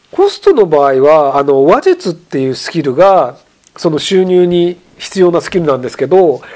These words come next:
その話術っていうスキルはホストを辞めた後も、あの、使えるんですよ。なので、その、性的なそのサービススキルが高いとは違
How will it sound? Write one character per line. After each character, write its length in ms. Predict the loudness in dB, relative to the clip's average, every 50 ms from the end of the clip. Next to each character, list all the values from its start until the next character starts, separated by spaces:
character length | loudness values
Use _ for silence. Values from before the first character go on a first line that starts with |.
| -20 -20 _
そ 140 | -6 -4 -2
の 140 | 0 0 0
話 140 | 0 0 2
術 220 | 0 0 0 -2 -4
っ 20 |
て 180 | -8 -8 -6 -6
い 40 | -6
う 40 | -6
ス 100 | -6 -6
キ 120 | -4 -2
ル 80 | 0 0
は 80 | 0
ホ 160 | 0 0 -4
ス 100 | -4 -4
ト 120 | -2 -2 -2
を 60 | 0
辞 80 | 0 -2 -2
め 120 | -2 -2
た 140 | 0 0 -2
後 160 | -2 -2 -4
も、 280 | -4 -2 -2 -2 -4 -8 _ _ _
あ 120 | -2 -2 0
の、 240 | 0 0 -2 -2 -2
使 160 | -4 0 0 0
え 80 | 0
る 60 | 0
ん 20 | -4
で 40 | -8
す 60 | -10
よ。 120 | -14 -16 -18 _ _ _ _ _ _ _ _ _ _ _ _ _ _ _ _ -4
な 80 | -2
の 120 | 0 0 -2
で、 80 | -2
そ 120 | -4 -6 -4
の、 200 | -6 -6 -8 -12 -18 -20 -20 -20 -20
性 300 | -10 -4 0 0 0 2
的 220 | 0 0 0 0
な 120 | 0 0 0
そ 120 | -2 -2
の 100 | -2 -2
サ 200 | -2 0 0 0
ー 40 | 0
ビ 120 | 0 -2
ス 140 | -4 -6 -8
ス 80 | -6 -2
キ 140 | -2 0 2
ル 80 | 2
が 100 | 2 0
高 220 | 0 0 -2 0 0
い 60 | 0
と 80 | -2
は 60 | -4 -4
違 120 | -4